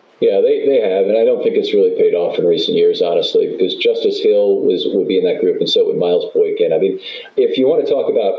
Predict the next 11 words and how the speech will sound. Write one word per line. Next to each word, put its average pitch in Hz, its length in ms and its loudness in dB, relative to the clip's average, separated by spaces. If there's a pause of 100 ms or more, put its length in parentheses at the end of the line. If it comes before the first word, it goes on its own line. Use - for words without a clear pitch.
recent 107 520 -2
disappointing 95 540 -2
draft - 380 -2
picks, - 300 0
that's 92 240 0
a 98 80 -2
good 92 240 -2
trifecta 92 560 -2
to 95 120 0
start 90 300 0
with, - 160 -2